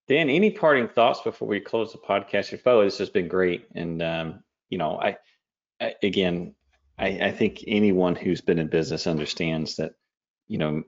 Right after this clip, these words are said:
mistakes are, you know, it, it, it absolutely, I mean, Ryan, you made a great point at the very beginning, you know, mistakes are learning. And I think I'm okay with mistakes. I'm not okay with the same mistake, and I'm not okay with mistakes where we don't learn, because what that means is that we're gonna repeat it again,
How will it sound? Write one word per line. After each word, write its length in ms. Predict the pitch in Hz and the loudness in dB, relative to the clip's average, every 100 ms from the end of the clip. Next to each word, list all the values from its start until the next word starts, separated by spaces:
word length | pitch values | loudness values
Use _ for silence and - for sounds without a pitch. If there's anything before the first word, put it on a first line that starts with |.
| - | -4
mistakes 680 | 85 - 85 80 - - - _ _ - | -4 0 2 2 -2 -10 -14 _ _ -8
are, 160 | 87 - 76 | -6 -6 -10
you 140 | 73 - | -8 -6
know, 180 | 65 - | -6 -8
it, 200 | 90 - - | -10 -10 -2
it, 180 | 90 - | -2 0
it 220 | 90 - | -2 0
absolutely, 460 | 90 - - 80 | -2 -2 -2 -2
I 40 | 78 | -2
mean, 140 | 80 - - | -6 -12 -14
Ryan, 300 | - 85 85 | -2 0 0
you 60 | |
made 100 | 85 | 0
a 60 | 71 | -2
great 280 | - 85 - | -2 -4 -2
point 220 | - 76 | -6 -6
at 80 | - | -8
the 40 | |
very 200 | - 73 | -4 -4
beginning, 400 | 69 80 76 76 | -2 -6 -6 -6
you 60 | 76 | -6
know, 100 | 76 | -6
mistakes 420 | 76 - 110 - | -6 2 2 2
are 100 | 90 | 0
learning. 400 | 85 82 71 73 | 2 0 -2 -6
And 80 | 76 | -6
I 80 | 82 | -4
think 280 | 92 92 - - - _ _ | -4 -6 -10 -20 -20 _ _
I'm 180 | 113 165 | 2 4
okay 300 | 143 - 110 | 4 4 4
with 200 | 98 - | 4 2
mistakes. 480 | 80 - 92 101 - | -6 -4 0 0 0
I'm 140 | 85 92 | -2 2
not 160 | 104 | 4
okay 320 | 117 - 95 90 | 2 2 0 0
with 180 | 80 | 0
the 100 | - | -2
same 300 | 82 95 104 | -4 -2 -2
mistake, 400 | 113 - 117 127 | -4 -2 -2 0
and 100 | 95 | -2
I'm 100 | 82 | -2
not 140 | 85 87 | 0 0
okay 260 | 82 - | 0 -2
with 200 | 80 80 | -8 -8
mistakes 440 | 76 - 82 76 - | -10 -8 -6 -8 -6
where 120 | 80 | -8
we 120 | - - | -8 -8
don't 300 | 78 - 151 | -6 -6 -8
learn, 300 | 139 - - | -12 -12 -12
because 320 | - - 87 - | -12 -4 -4 2
what 160 | 104 - | 2 4
that 240 | 98 87 | 2 4
means 300 | 127 104 85 | 4 4 0
is 100 | 85 | -2
that 240 | 87 82 - _ _ _ _ - | 0 -2 -4 _ _ _ _ -10
we're 140 | 76 | -8
gonna 160 | 82 80 | -6 -6
repeat 300 | 76 85 76 | -4 -2 -2
it 80 | |
again, 260 | 73 76 62 | 0 -2 -4